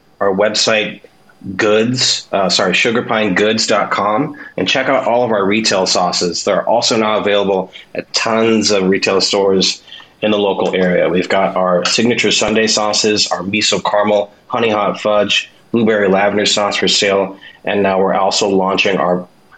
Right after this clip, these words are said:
uh, flagship barbecue sauce at New Seasons in the coming week. Uh, it's called Sweet Smoke Barbecue Sauce. We also have what's called a Northwest Wonder Rub barbecue spice that we're selling exclusively at this point from the drive-in.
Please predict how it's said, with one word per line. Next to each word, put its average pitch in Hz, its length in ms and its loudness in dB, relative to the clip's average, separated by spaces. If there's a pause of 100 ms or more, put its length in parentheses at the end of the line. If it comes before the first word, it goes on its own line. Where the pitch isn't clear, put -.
(240)
uh, 92 220 -2
flagship 104 580 -2
barbecue 92 480 0
sauce 87 520 0
at 87 180 -4
New 95 200 0
Seasons 87 640 0
in 90 120 0
the 90 80 -2
coming 92 320 0
week. 98 280 -2 (480)
Uh, 92 240 -2
it's - 120 -4
called 90 260 -4
Sweet 101 260 -2
Smoke 95 300 -2
Barbecue 92 320 0
Sauce. 92 540 -2 (380)
We 107 80 2
also 107 300 0
have 101 440 0
what's 95 200 0
called 95 540 0
a 98 60 0
Northwest 98 680 0
Wonder 98 360 2
Rub 87 340 0
barbecue 92 380 -2
spice 92 460 -2
that - 120 -2
we're 95 100 0
selling 92 340 0
exclusively 92 960 0
at 90 100 -2
this 92 160 -2
point - 420 -4
from 95 260 -2
the 90 100 0
drive-in. 87 560 -2